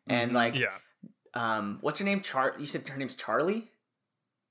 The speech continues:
Speaker 2: Charlie, yes. Kelly McGillis'
Speaker 1: She,
Speaker 2: name is Charlie.
Speaker 1: that's where she says, like, she actually loves him. And you're like, "Oh my gosh, like, this is actually a really
Speaker 2: Yeah.
Speaker 1: serious thing."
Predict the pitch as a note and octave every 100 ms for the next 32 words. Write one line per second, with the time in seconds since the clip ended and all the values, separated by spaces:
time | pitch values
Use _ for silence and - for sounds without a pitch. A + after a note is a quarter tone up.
0 | _ - A2+ G#2 G#2+ G#2+ - A2 A2 A2+
1 | G#2+ G#2 - C#3+ G2+ F#2+ - E2+ - D3
2 | E3 D3 D#3 D#3 C#3 C3+ A2+ - G#2+ -
3 | G#2 G2+ A#2+ C#3+ C#3+ C#3+ E3+ D3+ C#3+ C3
4 | A2+ G2+ E3 C#4 B2+ - B3+ - B2+ D3+
5 | G#3 C3+ C3 A#2+ A#2+ A#2 A2+ G#2 F2+ E2+
6 | A#2 C3+ C3+ - D#3 E3